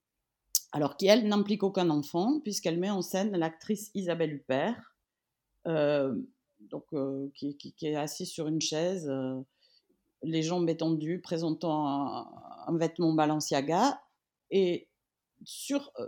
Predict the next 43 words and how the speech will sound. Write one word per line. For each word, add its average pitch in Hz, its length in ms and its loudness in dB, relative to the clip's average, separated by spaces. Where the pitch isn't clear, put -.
si - 160 -4
on 269 100 4
regarde 185 320 0
là 156 160 0
aussi, 170 440 -2
euh, 131 160 -2
le 135 120 -2
diable 180 300 0
est 165 40 2
dans 156 120 0
les 143 140 2
détails, 254 400 0
comme 156 180 0
on 160 80 2
dit, 202 300 0
donc 185 220 -2
on 214 100 2
voit, 233 220 4
il 214 60 0
y 160 40 2
a 110 140 0
un 190 100 2
sac 214 260 0
Balenciaga 190 680 0
qui 269 100 -6
est 202 60 0
posé 277 240 -2
sur 190 160 -4
une 185 120 0
pile 247 200 -4
de 170 80 -2
livres. 135 500 -6
Alors, 180 340 0
un 240 120 6
de 285 120 8
ces 233 220 -2
livres, 202 680 0
c'est 180 380 -2
un 175 80 4
livre 226 260 0
de 170 80 2
l'artiste 196 560 -2
belge 180 480 2